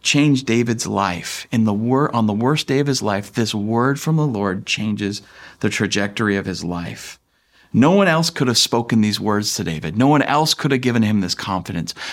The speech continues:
No other voice could have given him the right wisdom in this moment.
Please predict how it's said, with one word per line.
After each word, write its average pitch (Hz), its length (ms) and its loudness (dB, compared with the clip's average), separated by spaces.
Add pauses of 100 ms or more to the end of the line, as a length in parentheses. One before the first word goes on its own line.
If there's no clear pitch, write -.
No 131 200 4
other 165 280 4
voice 123 520 2
could 127 240 0
have 113 140 0
given 120 260 4
him 117 120 4
the 107 100 2
right 104 260 0
wisdom 107 380 0
in 95 140 -2
this 95 240 -4 (260)
moment. 110 640 2